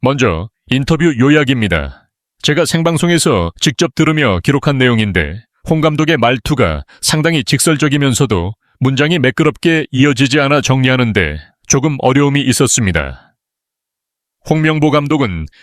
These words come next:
이번 십일월 두 경기의 목표가 전승이었다고 밝히며 그 목표를 이뤄준 선수들에게 감사의 뜻을 전했습니다. 이번 경기는 전체적으로 쉽지 않았고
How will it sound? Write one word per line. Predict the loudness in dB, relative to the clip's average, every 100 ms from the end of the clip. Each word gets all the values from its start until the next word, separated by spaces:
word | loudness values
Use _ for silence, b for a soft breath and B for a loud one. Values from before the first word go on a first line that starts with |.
| b b
이번 | 0 0 0
십일월 | -2 0 0 0 -2
두 | 0 0
경기의 | 2 0 2 2
목표가 | 2 0 0 0 -2 -6 -12 _ -4
전승이었다고 | -2 0 0 2 0 0 0 0
밝히며 | -2 -2 -2 -4 -4 -10 _ _ _
그 | -2
목표를 | 0 0 0 0 2
이뤄준 | 2 2 2 0
선수들에게 | 0 -2 0 0 0 -2 -4 -8 _ b b
감사의 | -4 -2 0 0 0
뜻을 | 0 0 0 0
전했습니다. | 0 0 0 0 -2 -4 -6 -18 _ _ _ _ _ _ _ _ _ _ _ -4
이번 | -2 0 0
경기는 | -2 0 -2 -2 -8 -12 _
전체적으로 | -2 0 2 2 0 0
쉽지 | 0 -2 0 0
않았고 | 0 0 -2 -2 -4